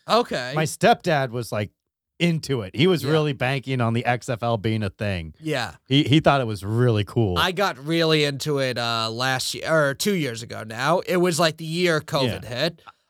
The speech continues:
Speaker 1: Um, I went to a game at MetLife, the New York Guardians, and I was just, there was a bunch of us tailgating, like, we're all day one Guardians fans, and we were chanting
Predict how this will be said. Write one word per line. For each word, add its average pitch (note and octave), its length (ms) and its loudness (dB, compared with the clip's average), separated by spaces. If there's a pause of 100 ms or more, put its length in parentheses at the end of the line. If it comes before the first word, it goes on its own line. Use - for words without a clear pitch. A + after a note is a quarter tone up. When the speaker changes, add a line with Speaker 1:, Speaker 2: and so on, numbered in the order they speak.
Speaker 1:
Um, D3 260 0
I D3+ 120 -4
went E3 260 -4
to F#3 160 -4
a E3+ 40 -4
game D#3 440 2
at C#3+ 280 -2
MetLife, C3+ 800 -6
the C#3+ 80 -8
New D3+ 140 -2
York D#3+ 300 2
Guardians, B2+ 680 -6
and C#3+ 160 -6
I D3+ 120 2
was D#3 180 0
just, D3 340 -4
there F3 140 -2
was F3+ 120 0
a E3+ 60 -6
bunch F#3 180 -6
of E3+ 80 -8
us F3 140 -6
tailgating, D#3+ 560 -8
like, C3+ 240 -4 (180)
we're G3 200 4
all F3+ 160 -2
day F3+ 340 -4
one F3+ 460 -4
Guardians D3 640 -4
fans, D#3 560 -2
and D#3+ 80 -6
we F3 80 -4
were E3+ 100 -4
chanting E3 680 -6